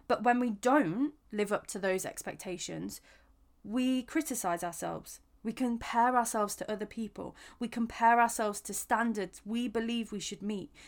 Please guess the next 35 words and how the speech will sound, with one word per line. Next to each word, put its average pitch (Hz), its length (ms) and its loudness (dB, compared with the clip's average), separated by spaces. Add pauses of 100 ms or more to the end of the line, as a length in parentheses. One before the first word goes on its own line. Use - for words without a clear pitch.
(160)
We 240 80 -4
compare 233 460 4
ourselves 220 600 2
to 202 400 -4
even 277 420 2 (160)
past - 340 -4
versions 233 460 2
of 180 120 -4
ourselves. 165 540 -4 (380)
You - 80 -2
know, 226 100 2
have 208 140 -4
you 262 100 6
ever 254 180 6
sat 269 240 2
there 226 140 4
and 220 140 0
thought, 214 320 0 (400)
"I 233 80 2
wish 233 240 0
I 226 60 6
was 214 200 0
as 220 100 0
slim 233 360 2
as 208 100 0
I 208 80 4
was 220 260 2
when 208 140 -2
I - 60 -4
t-, - 160 -12
when 214 260 0
I 208 80 0
was 208 120 -4
twenty-five," 208 760 4
or, 185 160 2